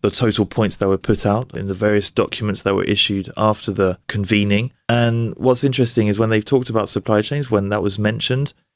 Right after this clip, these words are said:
it really was mentioned overwhelmingly with relation to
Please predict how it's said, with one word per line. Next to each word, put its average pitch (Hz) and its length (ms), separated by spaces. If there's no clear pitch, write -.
it 110 100
really 135 320
was 123 280
mentioned 101 480
overwhelmingly 104 840
with 104 260
relation 101 580
to 95 380